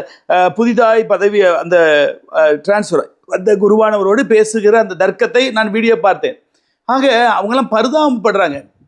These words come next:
ஏதோ ஹார்ட் ஆபரேஷன் நடந்திருக்குது, எனக்கு அலைய முடியாது, இன்னும் ரெண்டு வருஷம் தான் சர்வீஸ் இருக்குது, என்னை கொண்டு வேற எங்கேயா தள்ளி போட்டா நான் எப்படி போக முடியும் என்று சொல்லி அவர்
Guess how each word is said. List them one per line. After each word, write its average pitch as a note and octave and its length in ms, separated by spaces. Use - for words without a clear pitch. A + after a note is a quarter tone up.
ஏதோ E3 240
ஹார்ட் F#3 300
ஆபரேஷன் F3+ 420
நடந்திருக்குது, F3+ 540
எனக்கு F3+ 340
அலைய F3+ 300
முடியாது, F#3 400
இன்னும் F3 200
ரெண்டு G#3 260
வருஷம் A#3 260
தான் B3 120
சர்வீஸ் G#3+ 420
இருக்குது, G3+ 320
என்னை F3 220
கொண்டு G#3 220
வேற G3 220
எங்கேயா G#3 260
தள்ளி G3 240
போட்டா G3 220
நான் G3 140
எப்படி F3+ 160
போக F#3 160
முடியும் F3+ 220
என்று E3+ 120
சொல்லி A3 180
அவர் E3 200